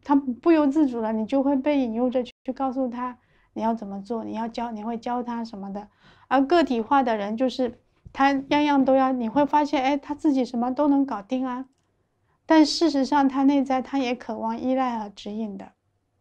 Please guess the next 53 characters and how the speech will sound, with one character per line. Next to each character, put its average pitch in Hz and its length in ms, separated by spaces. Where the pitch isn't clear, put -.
对 226 120
吧？ 220 140
但 302 160
是 294 140
一 302 80
般 311 280
的 311 100
话， 285 240
他 269 200
其 269 260
实 262 160
是 247 280
两 208 280
个 262 180
是 247 300
要， 240 360
是 269 180
需 269 320
要 269 200
一 226 120
个， 247 260
就 247 160
是 - 100
说， 254 360
其 254 140
实 277 140
平 269 320
衡 247 180
是 254 160
最 240 200
好 214 260
的， - 120
就 269 140
是 240 40
说 277 160
你 247 200
又， 285 160
又 294 200
要 277 140
能 226 220
够 262 120
自 262 200
己 226 180
走， 214 240
需 269 220
要 285 160
的 240 120
时 226 160
候 233 160
又 247 200
可 214 200
以 220 160
靠。 - 360